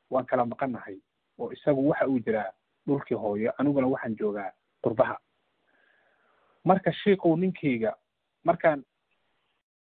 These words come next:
u dacwoonayay ee aan dacwadii u furay, waa uu diiday," ayay leedahay, saaxibul fadiila, "in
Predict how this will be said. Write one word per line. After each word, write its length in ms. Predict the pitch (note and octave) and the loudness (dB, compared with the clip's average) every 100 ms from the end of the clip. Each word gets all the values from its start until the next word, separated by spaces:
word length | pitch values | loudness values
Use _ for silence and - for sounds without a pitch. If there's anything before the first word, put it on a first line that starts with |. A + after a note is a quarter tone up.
| _ _ _ _ _ _ _ _ - | _ _ _ _ _ _ _ _ -2
u 100 | G#3+ | -2
dacwoonayay 840 | F3+ F3+ C#3+ D3+ D3+ B2+ B2+ C#3+ - | 0 0 0 -2 -2 -4 -4 -6 -6
ee 100 | C3+ | -6
aan 240 | C3 C#3 | -6 -4
dacwadii 420 | C3+ B2+ D#3+ E3+ D3+ | -6 -4 -2 -2 -4
u 60 | E3+ - | -8 -10
furay, 260 | B2+ B2 C#3+ _ | -4 -2 -4 _
waa 160 | D3+ D#3+ | -2 -2
uu 140 | D3+ | -2
diiday," 360 | A2+ B2+ C3+ D3 - | -4 -2 -2 -2 -4
ayay 140 | C3+ | -4
leedahay, 260 | C3 A#2 A2 | -2 -4 -4
saaxibul 280 | C#3 A#2 A#2 - | -6 -6 -10 -10
fadiila, 400 | A2+ C3+ C#3+ C#3+ - _ _ | -6 -2 0 -2 -8 _ _
"in 160 | C#3+ | -6